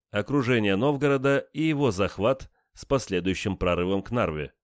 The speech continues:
Резервы восемнадцатой и шестнадцатой армий уже подтянуты на данное направление.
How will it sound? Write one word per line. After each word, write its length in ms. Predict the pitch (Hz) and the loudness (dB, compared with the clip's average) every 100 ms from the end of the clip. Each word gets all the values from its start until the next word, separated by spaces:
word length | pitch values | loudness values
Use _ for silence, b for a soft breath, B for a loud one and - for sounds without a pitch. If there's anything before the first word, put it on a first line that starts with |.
| _ _ _ _ _ _ _ _ _ - | _ _ _ _ _ _ _ _ _ -10
Резервы 800 | 85 104 104 170 151 160 156 - - | -2 0 2 2 4 4 2 0 -6
восемнадцатой 920 | 95 117 - 120 123 120 117 - 104 | 0 2 2 0 0 0 -2 -2 -2
и 20 | |
шестнадцатой 680 | - 104 110 101 85 101 101 | -2 -4 -2 -2 -2 -4 -2
армий 600 | 117 135 135 131 123 _ | -2 0 0 0 -2 _
уже 260 | 107 95 107 | -6 -2 -2
подтянуты 640 | 107 95 - 117 135 123 | 0 -2 0 0 0 -2
на 140 | 117 95 | -2 0
данное 340 | 87 82 85 | -2 -2 -2
направление. 800 | 87 82 104 110 98 76 73 69 | -2 0 0 0 -2 -2 -8 -10